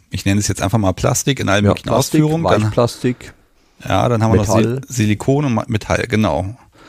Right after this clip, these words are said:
Speaker 1: Ähm, fragen wir es mal so rum. Was verkaufst du denn am meisten?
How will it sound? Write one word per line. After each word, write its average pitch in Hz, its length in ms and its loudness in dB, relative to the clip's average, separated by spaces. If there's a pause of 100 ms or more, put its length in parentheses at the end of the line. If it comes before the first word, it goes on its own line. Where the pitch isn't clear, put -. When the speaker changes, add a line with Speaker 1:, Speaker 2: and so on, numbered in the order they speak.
(340)
Speaker 1:
Ähm, 101 340 0 (1400)
fragen 147 340 -2
wir 156 100 2
es 127 60 0
mal 117 220 0
so 139 140 2
rum. 98 260 -2
Was 107 140 -2
verkaufst - 440 -2
du 127 60 -8
denn 110 140 0
am 98 120 0
meisten? 95 480 -2